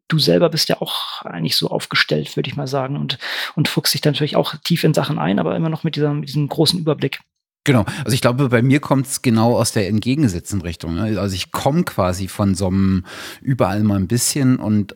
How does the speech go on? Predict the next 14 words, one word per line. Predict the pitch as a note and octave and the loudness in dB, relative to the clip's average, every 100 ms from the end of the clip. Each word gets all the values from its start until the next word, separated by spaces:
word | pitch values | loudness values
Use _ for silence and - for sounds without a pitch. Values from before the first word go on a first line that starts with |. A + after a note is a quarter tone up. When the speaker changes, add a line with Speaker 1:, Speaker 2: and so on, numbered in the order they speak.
| - | -6
Speaker 2:
rutsche | A2+ G#2 C3+ - D3 | -4 0 -2 0 0
so | A2+ A#2 | 2 2
langsam, | G2+ G2 D3 D3 C#3 C3+ B2+ C3 B2+ - | 2 4 2 0 -2 2 2 2 0 -4
ähm, | B2+ A#2 A2+ A2 G#2+ - | -4 -2 0 0 0 -2
oder | F#2 | -8
was | E2+ | -4
heißt | A2 G#2 | -2 0
so | G2+ | 0
langsam? | G2 G#2 F2+ G2 | 0 -2 -4 -8
Ich | - - | -8 -2
rutsche | A#2+ - | 0 0
immer | B2+ C3+ A2 | 2 4 4
mal | G2 F2+ | 2 0
wieder | C3 C#3 C3+ | 0 2 0